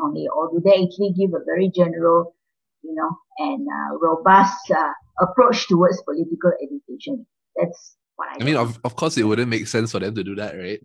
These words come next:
Speaker 2: <laughs>
Speaker 1: Yeah, yeah, maybe. So political, uh, financing and stuff like that, they, they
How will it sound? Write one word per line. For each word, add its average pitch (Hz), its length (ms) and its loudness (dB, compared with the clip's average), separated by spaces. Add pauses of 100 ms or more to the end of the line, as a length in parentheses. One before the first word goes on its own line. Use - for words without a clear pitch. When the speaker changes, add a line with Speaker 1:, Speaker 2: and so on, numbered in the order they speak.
Speaker 2:
<laughs> - 560 -10
Speaker 1:
Yeah, 180 260 -6
yeah, 156 400 -10
maybe. 160 380 -14 (380)
So 247 200 -4
political, 269 720 0
uh, 175 640 -6
financing 190 680 -6
and 170 140 -12
stuff 185 220 -8
like - 160 -16
that, 139 200 -12
they, 170 120 -6 (280)
they 175 100 -4